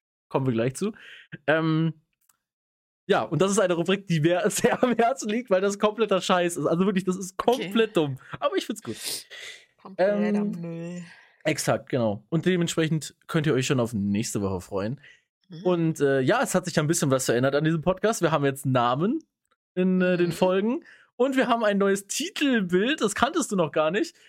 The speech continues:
Speaker 1: Äh,
Speaker 2: Ich hab's gesehen.
Speaker 1: Legenden besagen, dass das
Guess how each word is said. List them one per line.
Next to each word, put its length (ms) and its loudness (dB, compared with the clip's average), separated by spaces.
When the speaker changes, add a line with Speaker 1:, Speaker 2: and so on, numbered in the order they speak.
Speaker 1:
Äh, 320 2
Speaker 2:
Ich 60 4
hab's 160 -4
gesehen. 460 -12
Speaker 1:
Legenden 460 2
besagen, 420 2
dass 180 0
das 320 0